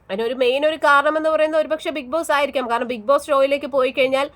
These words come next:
നമ്മൾ ട്വന്റി ഫോർ അവേഴ്സ് അവരുടെ ആ ഒരു ലൈവ് കണ്ടുകൊണ്ടിരിക്കുകയാണ്. അവരുടെ യഥാർത്ഥ സ്വഭാവം, ആ, അവര് അവിടെ പ്രകടമാകും, അതിൽ സംശയമൊന്നുമില്ല. ഇപ്പൊ സീരിയലിലെ അല്ലെ സിനിമയിലൊക്കെ ആയിക്കോട്ടെ, അവര് അഭിനയിക്കുന്നതാണ്.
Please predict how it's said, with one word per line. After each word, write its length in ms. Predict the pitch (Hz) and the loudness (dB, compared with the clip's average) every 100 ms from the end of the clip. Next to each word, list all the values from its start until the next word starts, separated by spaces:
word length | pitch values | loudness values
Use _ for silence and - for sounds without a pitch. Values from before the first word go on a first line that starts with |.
| _ _ | _ _
നമ്മൾ 200 | 233 277 | -2 0
ട്വന്റി 360 | 311 285 285 285 | 2 2 2 -4
ഫോർ 240 | 330 330 | 2 4
അവേഴ്സ് 320 | 311 285 294 294 | 4 2 0 0
അവരുടെ 280 | 285 277 | -2 0
ആ 180 | 294 285 | 0 2
ഒരു 180 | 285 277 | 2 0
ലൈവ് 300 | 285 269 302 294 | 0 -2 -2 -2
കണ്ടുകൊണ്ടിരിക്കുകയാണ്. 720 | 254 254 269 277 233 262 240 | 0 0 0 0 -2 0 2
അവരുടെ 220 | 233 247 | 0 2
യഥാർത്ഥ 500 | 269 254 254 269 277 | 0 2 4 2 2
സ്വഭാവം, 680 | 320 285 247 240 240 247 - - - - _ | -2 0 0 4 4 4 -2 -4 -20 -20 _
ആ, 280 | 240 240 240 | 4 4 4
അവര് 320 | 262 262 277 294 | 2 2 2 2
അവിടെ 220 | 269 269 302 | 0 0 0
പ്രകടമാകും, 720 | 302 285 302 311 285 277 - | 0 0 2 4 4 2 -6
അതിൽ 160 | 240 277 | -10 -4
സംശയമൊന്നുമില്ല. 680 | 285 262 294 320 302 240 | -4 -4 -4 -2 0 -2
ഇപ്പൊ 100 | 220 | -2
സീരിയലിലെ 500 | 262 262 262 294 311 | -6 -6 -2 0 2
അല്ലെ 140 | 294 294 | 0 0
സിനിമയിലൊക്കെ 480 | 294 262 277 277 269 | -2 -2 -2 0 0
ആയിക്കോട്ടെ, 360 | 254 262 247 | 0 0 0
അവര് 200 | 254 262 | 0 2
അഭിനയിക്കുന്നതാണ്. 880 | 254 226 277 302 302 302 254 180 | 0 0 -2 -4 -4 0 0 0